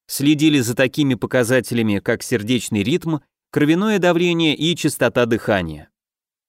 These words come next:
Затем актёров попросили выполнить различные лёгкие упражнения,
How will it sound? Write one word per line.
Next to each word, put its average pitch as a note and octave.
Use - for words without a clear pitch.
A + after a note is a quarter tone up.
Затем B2+
актёров F#3+
попросили D#3
выполнить E3
различные F3
лёгкие E3
упражнения, C3